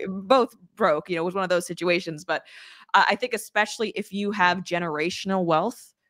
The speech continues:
Speaker 1: or a family business,
Speaker 2: Mm-hmm.
Speaker 1: that
Speaker 2: Mm-hmm.
Speaker 1: could be seen as protection from the other family members as well, because y-, y-, you
Speaker 2: Mm-hmm.
Speaker 1: might be in love with this person, but I think from a family dynamic standpoint,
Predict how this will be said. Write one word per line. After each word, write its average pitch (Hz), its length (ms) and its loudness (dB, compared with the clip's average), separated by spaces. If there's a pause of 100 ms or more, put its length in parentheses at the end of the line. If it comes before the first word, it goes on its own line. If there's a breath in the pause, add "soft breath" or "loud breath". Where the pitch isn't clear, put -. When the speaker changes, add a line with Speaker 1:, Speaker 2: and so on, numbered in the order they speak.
(160)
Speaker 1:
or 196 160 6
a 175 60 2
family 190 460 0
business, 175 840 -4 (120)
Speaker 2:
Mm-hmm. 123 180 -8 (800)
Speaker 1:
that 202 500 4
Speaker 2:
Mm-hmm. - 100 -20
Speaker 1:
could 190 200 -8
be 190 140 -10
seen 185 320 -6
as 170 100 -4
protection 165 680 0
from 165 200 -4
the 165 140 -2
other 165 220 4
family 156 320 -2
members 151 360 -2
as 151 160 -6
well, 165 280 2
because 147 420 -6
y-, 98 60 -12
y-, - 160 -12
you 196 340 0
Speaker 2:
Mm-hmm. 240 60 0
Speaker 1:
might 196 180 2 (160)
be 180 140 -4
in 170 100 -4
love 175 160 0
with 160 120 -8
this 160 140 -4
person, 170 680 -4
but 170 100 2
I 165 80 6
think 165 260 -4
from 170 200 -2
a 156 100 2
family 170 400 -2
dynamic 156 500 2
standpoint, 175 760 -4